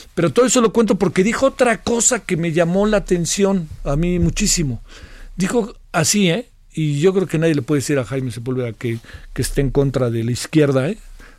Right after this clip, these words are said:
Yo sé lo que le digo. Dijo, "No necesitamos médicos cubanos en México. No hay necesidad de traerlos, ni caigan en la tentación".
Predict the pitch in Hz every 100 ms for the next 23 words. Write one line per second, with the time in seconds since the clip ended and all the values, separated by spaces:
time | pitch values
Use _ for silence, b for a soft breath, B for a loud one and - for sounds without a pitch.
0 | B 139 131 147 123 127 120 131 127 123
1 | b b b 170 - 175 - _ - 170
2 | 175 185 214 254 - 170 165 - 147 -
3 | 151 - 185 196 - 165 160 160 139 -
4 | 139 139 143 - 117 117 - 113 - -
5 | - 165 214 226 - 208 208 196 185 160
6 | - 147 165 165 135 127 139 131 143 135
7 | 180 196 196 156 123 117 123 117 123 151
8 | 143